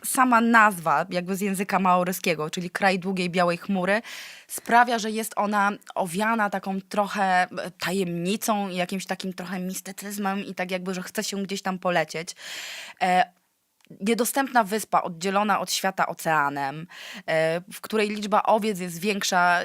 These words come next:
niż liczba <laughs> tak naprawdę mieszkańców. E, to taki kraj wiecznie zielonych pagórków i, i, i gór, które, i fiordów, które, e, wschodzą w-, prosto w ocean. Jest, e, bardzo popularną też, e, takim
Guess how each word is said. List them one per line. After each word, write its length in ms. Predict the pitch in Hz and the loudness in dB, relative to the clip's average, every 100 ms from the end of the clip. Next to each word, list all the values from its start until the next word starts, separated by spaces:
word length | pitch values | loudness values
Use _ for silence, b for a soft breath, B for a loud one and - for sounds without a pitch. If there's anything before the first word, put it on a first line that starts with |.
| 165 | -2
niż 440 | 175 185 196 180 | -8 -4 -2 -2
liczba 280 | 208 214 208 220 | -2 0 2 0
<laughs> 20 | |
tak 120 | 208 | 0
naprawdę 460 | 202 226 233 214 247 | 0 2 2 2 0
mieszkańców. 960 | 233 233 - - 190 208 196 175 175 - B B B 202 | -2 0 -2 2 0 0 -4 -8 -10 -12 B B B -2
E, 200 | 175 180 | -2 -2
to 140 | 214 | -4
taki 240 | 226 226 202 | -6 -8 -6
kraj 380 | - 233 240 240 | 0 4 4 4
wiecznie 360 | 214 240 247 220 | -4 -2 -2 0
zielonych 460 | 214 214 214 202 | 0 0 -2 -2
pagórków 800 | - 196 170 190 180 185 190 - | -2 -2 0 0 0 -4 -6 -8
i, 380 | - 185 185 180 - | -12 -8 -8 -8 -8
i, 260 | 190 - 202 | -10 -6 -6
i 40 | |
gór, 320 | 175 233 226 | -2 0 -2
które, 420 | - 180 175 170 170 | -4 -4 -2 0 -4
i 60 | 196 | -6
fiordów, 380 | - 233 202 190 - - - | -2 0 -2 -8 -16 -20 -20
które, 340 | - 208 190 180 185 | -10 -2 0 0 -2
e, 220 | 190 190 | 0 -2
wschodzą 520 | - - 220 202 208 | -4 -8 -4 -4 -6
w-, 120 | 190 | -8
prosto 360 | _ - 202 196 | _ -10 -8 -8
w 80 | - | -10
ocean. 520 | 185 - 156 170 233 B B B B B _ - | -8 -4 0 0 -4 B B B B B _ -6
Jest, 300 | 214 208 - | -4 -4 -4
e, 40 | 165 190 196 190 - | -4 -4 -4 -8 -14
bardzo 420 | - 185 233 240 247 | -6 4 4 4 -2
popularną 640 | 220 233 233 220 156 147 | -4 2 6 4 2 -6
też, 280 | 156 151 - | -6 -4 -4
e, 260 | 160 156 156 | -2 -2 -4
takim 520 | 160 170 170 165 160 | -8 -8 -6 -8 -6